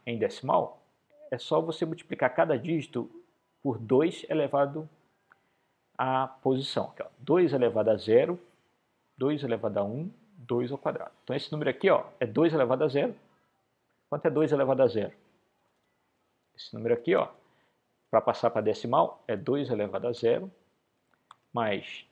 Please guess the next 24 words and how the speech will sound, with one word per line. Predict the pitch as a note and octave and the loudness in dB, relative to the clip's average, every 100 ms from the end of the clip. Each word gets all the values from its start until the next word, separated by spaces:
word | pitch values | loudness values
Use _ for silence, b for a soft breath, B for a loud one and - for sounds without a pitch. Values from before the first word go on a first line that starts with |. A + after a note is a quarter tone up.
| _ | _
dois | - B2 C3+ A#2+ G#2+ | -4 0 0 -2 -4
elevado | G#2+ G2+ C#3+ G2+ - _ _ _ - | -6 -6 -8 -10 -14 _ _ _ -10
a | A2 | -8
um, | G#2 C3 F#3 F3+ _ _ _ _ _ _ _ - | -6 -8 -12 -16 _ _ _ _ _ _ _ -12
mais | A2+ A2+ B2 - - _ _ | -8 -6 -8 -12 -20 _ _
dois | D3+ A#2 A#2 A#2 - - _ _ | -4 0 0 -2 -8 -20 _ _
elevado | B2 A#2+ A2+ B2 | -2 -2 0 -2
a | |
dois. | A#2+ - - | -2 -6 -12
Por | - G#3 | -4 -4
que | - | 2
isso? | F#3 G#2+ - - _ _ _ _ _ b b b _ | 2 2 -4 -18 _ _ _ _ _ b b b _
Dois | A#2+ F#3+ F3+ | 4 6 8
elevado | D#3 A#2+ A2+ | 6 8 8
a | A#2 | 6
zero | - - - G#2 G#2+ B2+ F3 A#3 - _ | 4 -10 -6 2 6 6 4 -6 -14 _
vezes | - A#2 F#2+ F2+ F#2 | -4 -2 -2 -8 -12
um, | A2 D#3+ _ _ _ - | -14 -16 _ _ _ -8
dois | C3 C#3+ A#2+ | -4 -4 -4
elevado | G#2 G#2 G#2+ | -6 -6 -8
a | |
um | G2+ G#2+ | -8 -10
vezes | A2 A2 | -12 -12
um, | A#2 | -12